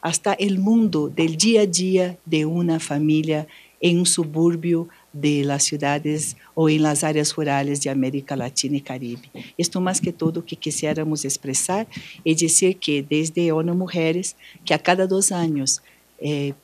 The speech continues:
eh, publica un gran est-, un gran análisis del estado de la mujer, del progreso de la mujer,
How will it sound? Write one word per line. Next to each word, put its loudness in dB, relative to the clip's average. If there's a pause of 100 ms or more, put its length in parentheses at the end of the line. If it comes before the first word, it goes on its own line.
(100)
eh, 0
publica 0
un 0
gran 2
est-, 0
un 4
gran 2
análisis 0
del 0
estado 2
de 2
la 2
mujer, -2
del -4
progreso -4
de 0
la 0
mujer, -2